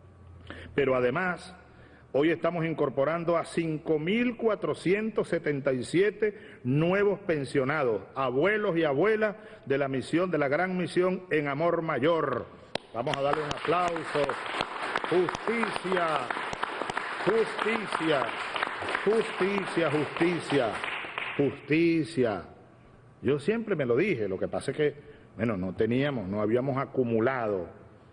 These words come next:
los recursos suficientes,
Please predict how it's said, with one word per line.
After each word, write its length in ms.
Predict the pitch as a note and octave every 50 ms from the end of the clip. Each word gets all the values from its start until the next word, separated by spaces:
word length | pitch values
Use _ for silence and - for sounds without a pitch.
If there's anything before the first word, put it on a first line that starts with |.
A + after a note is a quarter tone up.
| - - - - - - - - - - - -
los 160 | G2 A2 G#2+ G2
recursos 800 | G#2+ G#2+ F2+ - A#2 B2 B2+ A#2+ A#2 - D3 C3 - - - - - - - - - - -
suficientes, 800 | - - A#2 - A2 F#2 - G#2+ F#2+ E2+ D#2 D2 - - -